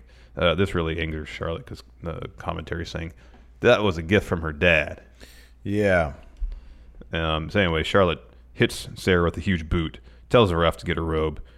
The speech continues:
Speaker 1: She puts it on and she just walks out. So the match never happened.
Speaker 2: Mm-hmm.
Speaker 1: Uh, next, this was, this whole segment was great. So
Speaker 2: Yeah.
Speaker 1: you get a quick shot of Drew walking backstage. He has a match against No Way Jose. As soon as Drew comes out, he lays out at least a couple members of the conga line.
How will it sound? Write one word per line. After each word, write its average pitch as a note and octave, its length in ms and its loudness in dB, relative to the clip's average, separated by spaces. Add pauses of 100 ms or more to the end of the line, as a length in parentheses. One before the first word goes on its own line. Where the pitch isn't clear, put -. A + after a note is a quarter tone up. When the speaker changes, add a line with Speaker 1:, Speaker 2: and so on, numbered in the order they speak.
Speaker 1:
She - 180 -2
puts - 240 -2
it E2+ 80 -4
on D#2+ 180 -4
and D#2 60 -10
she - 80 -12
just D2 140 -16
walks - 280 -14
out. - 180 -16
So F2 100 -10
the F2+ 60 -10
match E2 220 -6
never G#2+ 180 -10
happened. - 280 -14 (140)
Speaker 2:
Mm-hmm. E2 440 -2 (880)
Speaker 1:
Uh, E2 300 2
next, A2 380 2
this - 140 2
was, F#2+ 160 4
this A2+ 160 2
whole F2 200 2 (160)
segment E2+ 400 -4
was - 100 -6
great. - 320 -8
So - 140 -4
Speaker 2:
Yeah. D#2+ 260 4 (160)
Speaker 1:
you - 60 -12
get G2 180 -4
a - 60 2
quick - 220 -4
shot F#2 200 -2
of E2 100 -6
Drew F#2+ 220 0
walking F2 280 2
backstage. F2 580 -2
He B2 120 6
has F#2 160 4
a E2+ 40 -6
match F2 260 0
against E2 220 -10
No E2+ 140 -4
Way D#2+ 180 -2
Jose. F#2 460 2
As - 40 -12 (320)
soon D3 140 4
as G#2+ 100 2
Drew F#2+ 220 0
comes F2 260 -2
out, E2+ 220 0 (160)
he C#3 160 -2
lays F#2+ 380 0
out E2+ 160 6
at E2 40 2
least E2 180 0
a - 20 -4
couple - 200 4
members E2+ 220 4
of D#2 60 -8
the D#2+ 80 -4
conga D#2+ 280 -6
line. D#2+ 240 -10